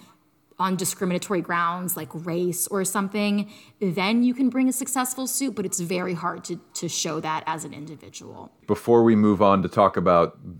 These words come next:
Speaker 2: the, the new thing that's gonna make everyone mad,
Speaker 1: Mm-hmm.
Speaker 2: <laughs> I just, I, I thi-, the word I forgot to use so far is refund, and I just wanna make sure
Speaker 1: <laughs>
Speaker 2: our listeners are aware that if your flight is canceled for whatever reason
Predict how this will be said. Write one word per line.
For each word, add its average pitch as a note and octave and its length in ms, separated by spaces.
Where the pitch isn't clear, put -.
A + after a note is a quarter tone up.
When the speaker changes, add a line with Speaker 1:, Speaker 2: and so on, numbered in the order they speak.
Speaker 2:
the, G2 220
the F2 200
new G2 240
thing E2+ 260
that's D#2+ 160
gonna E2 280
make F2+ 340
everyone D#2+ 380
mad, D#2 160
Speaker 1:
Mm-hmm. G3 600
Speaker 2:
<laughs> - 60
I G#2 120
just, A2+ 180
I, A#2+ 500
I A2 40
thi-, C3+ 260
the A#2 180
word B2+ 300
I G#2+ 160
forgot G2+ 480
to G#2 100
use F#2 300
so F#2 220
far E2+ 540
is F2 440
refund, F2 640
and E2+ 100
I F2 120
just F2 160
wanna G2 160
make F2+ 180
sure F2+ 480
Speaker 1:
<laughs> - 280
Speaker 2:
our A2+ 200
listeners B2 500
are A#2+ 140
aware G#2 400
that G#2 320
if A#2+ 200
your C#3 200
flight B2 340
is A2 100
canceled A2 600
for G2 180
whatever G2+ 500
reason F#2 540